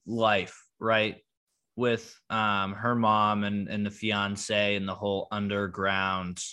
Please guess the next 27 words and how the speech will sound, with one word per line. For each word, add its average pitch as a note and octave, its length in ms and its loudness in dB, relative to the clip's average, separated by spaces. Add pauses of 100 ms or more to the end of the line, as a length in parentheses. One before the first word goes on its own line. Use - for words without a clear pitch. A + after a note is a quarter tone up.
(920)
operation A#2+ 760 4
that's G2 200 -4
going G2 340 -4
on F#2 260 -6
there, F2+ 200 -4
right? F#2+ 260 -2
And G2 120 -6
I, G2 200 -2 (640)
I A#2+ 420 2
said D3 280 6
this C3+ 140 4
before, A#2 500 2
but A2 140 4
I A2 100 6
feel D3+ 460 6
like B2+ 300 8
there's B2 240 6
still D3 720 4 (580)
questions F3+ 960 4
to D3+ 120 2
be C#3 220 4
answered B2 400 2
as A#2 180 4
far A#2 240 6
as G#2+ 120 0
her A2+ 140 0
mom G#2 480 4